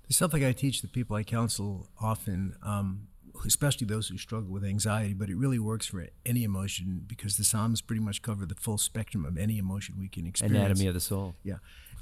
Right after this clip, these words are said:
Speaker 1: And, um, I call it a spiritual tranquilizer. And what it has to do is when you're going through a difficult time, not just to read the Psalms, whether it's anxiety or grief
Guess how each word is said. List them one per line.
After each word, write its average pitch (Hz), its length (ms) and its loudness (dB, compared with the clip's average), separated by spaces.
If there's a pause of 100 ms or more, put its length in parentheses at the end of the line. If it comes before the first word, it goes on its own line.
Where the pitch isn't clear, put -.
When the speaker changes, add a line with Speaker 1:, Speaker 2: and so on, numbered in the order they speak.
Speaker 1:
And, 131 360 4
um, 123 280 2
I 135 80 2
call 165 200 2
it 139 80 2
a 110 40 0
spiritual 113 560 0
tranquilizer. 92 1000 -2
And 117 280 0
what 143 160 6
it 139 60 6
has 160 240 6
to 135 60 -6
do 127 140 2
is 110 140 0
when 131 260 4
you're 170 240 2
going 117 500 0
through 107 280 -4
a 92 40 -2
difficult 110 540 -4
time, 98 480 -2
not 139 260 2
just - 360 0
to 127 120 -2
read 120 420 2
the 107 80 0
Psalms, 92 340 0
whether 98 80 -2
it's - 120 0
anxiety 101 680 0
or 101 200 -6
grief 95 520 -4